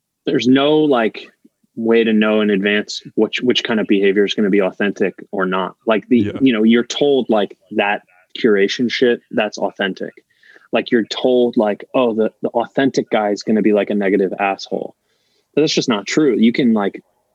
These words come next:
Speaker 1: y-, you know, especially nowadays, you can train yourself on that personality. You can, like, Virgil any,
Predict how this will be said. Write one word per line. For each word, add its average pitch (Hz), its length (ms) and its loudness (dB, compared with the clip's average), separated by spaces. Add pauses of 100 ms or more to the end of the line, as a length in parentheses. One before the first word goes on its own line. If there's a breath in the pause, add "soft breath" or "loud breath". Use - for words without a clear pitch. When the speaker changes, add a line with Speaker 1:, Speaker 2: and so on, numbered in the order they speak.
(120)
Speaker 1:
y-, - 140 -6
you 131 140 0
know, 104 60 -4
especially 120 600 -2
nowadays, 98 680 0
you 117 100 2
can 120 200 0
train 123 420 0
yourself 104 480 -2
on 104 140 -2
that 104 200 -2
personality. 104 840 -2 (720)
You 123 100 2
can, 143 180 0
like, 117 200 2
Virgil 110 760 2 (160)
any, 131 300 2